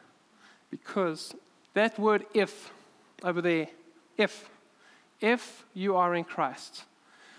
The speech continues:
Verse fourteen, fifteen, sixteen is setting us up, saying we are in Christ,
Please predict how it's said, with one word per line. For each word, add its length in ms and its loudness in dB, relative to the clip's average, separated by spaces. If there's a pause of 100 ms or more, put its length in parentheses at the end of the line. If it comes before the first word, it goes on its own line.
(140)
Verse 440 0 (200)
fourteen, 480 2
fifteen, 560 0 (160)
sixteen 600 0
is 220 -2
setting 360 2
us 140 0
up, 320 -2 (460)
saying 400 2
we 200 2
are 340 4 (1040)
in 160 -2
Christ, 560 -4